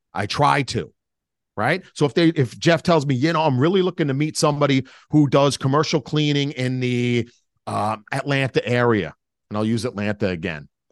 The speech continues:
So in the Atlanta area, and I might say, "You know what? I'm a consultant. I do a lot of business with, with commercial cleaning companies, and I ha-, I know a few in that area. Would you like me to introduce you to a few here?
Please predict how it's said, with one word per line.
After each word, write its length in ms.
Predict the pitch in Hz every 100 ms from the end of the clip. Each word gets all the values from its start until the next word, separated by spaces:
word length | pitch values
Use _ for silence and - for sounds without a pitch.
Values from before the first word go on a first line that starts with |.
| _ _ _ _
So 320 | 131 117 120
in 120 | 135
the 120 | 139
Atlanta 440 | 139 135 131 131 147
area, 380 | 170 180 120 110
and 80 |
I 80 | 127
might 200 | 143 139
say, 120 | -
"You 100 | 139
know 100 | 147
what? 220 | 202 226 196
I'm 140 | 170
a 60 | 165
consultant. 580 | 143 120 143 190 123
I 60 | 120
do 160 | 117 117
a 20 |
lot 200 | 117 113
of 100 | 95
business 340 | 151 160 151
with, 140 | 139 - -
with 240 | 120 110
commercial 380 | - 117 107 110
cleaning 320 | - 151 156
companies, 400 | 127 120 113 104
and 100 | 104
I 60 | 104
ha-, 180 | 127 131
I 100 | 104
know 180 | 107 156
a 60 |
few 240 | - 117 107
in 60 |
that 180 | 107 104
area. 400 | 127 202 131 80 - - _
Would 160 | 120
you 80 | 135
like 240 | 135 139 135
me 100 | 123
to 80 |
introduce 460 | 123 - 117 240 -
you 60 | 180
to 160 | 127
a 40 | 110
few 200 | 123 107
here? 320 | 107 98